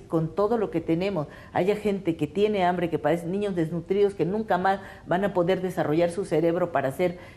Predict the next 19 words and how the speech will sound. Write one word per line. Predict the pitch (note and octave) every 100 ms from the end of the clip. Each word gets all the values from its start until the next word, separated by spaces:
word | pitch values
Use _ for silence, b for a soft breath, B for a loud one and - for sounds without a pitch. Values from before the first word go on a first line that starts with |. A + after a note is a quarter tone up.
| -
capaces | F3+ F3 G3+ G3 E3
de | D#3
ser | D#3 F3+
productivos, | F3+ F3+ F3 - A3+ G#3 D#3 F#3 - B B -
eh, | G3+ F#3+ F#3 - - - -
pues | G3+
bueno, | F#3 A3+ B3+ C4 B B - -
lo | - A3 G3+
que | G#3+ G#3
se | A3
hace | A3 A#3
es | G#3 - B -
pensar | F#3+ F#3 F#3+ A#3+
en | B3
que | G3+
con | G3+ D#3
los | D#3+
salarios | E3 E3+ F3+ F3+ E3
bajos | D#3+ F#3 - G#3+ G#3+